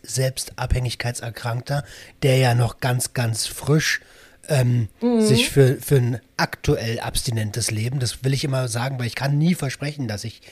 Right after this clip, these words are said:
Speaker 1: nicht
Speaker 2: Nee.
Speaker 1: also ich kann das nicht versprechen und ich will es auch nicht versprechen,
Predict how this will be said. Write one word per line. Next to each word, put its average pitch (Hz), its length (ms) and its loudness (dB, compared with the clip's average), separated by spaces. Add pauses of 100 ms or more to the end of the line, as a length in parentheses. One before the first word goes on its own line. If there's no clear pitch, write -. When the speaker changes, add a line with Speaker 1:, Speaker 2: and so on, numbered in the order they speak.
(280)
Speaker 1:
nicht 117 400 -6 (140)
Speaker 2:
Nee. 202 320 2 (340)
Speaker 1:
also 147 160 -2
ich 143 120 -8
kann 170 140 0
das 143 120 2
nicht 135 100 2
versprechen 135 420 -2
und 107 60 -2
ich 104 100 -6
will 160 120 2
es 139 120 -2
auch 104 140 -6
nicht 107 120 -8
versprechen, 107 500 -10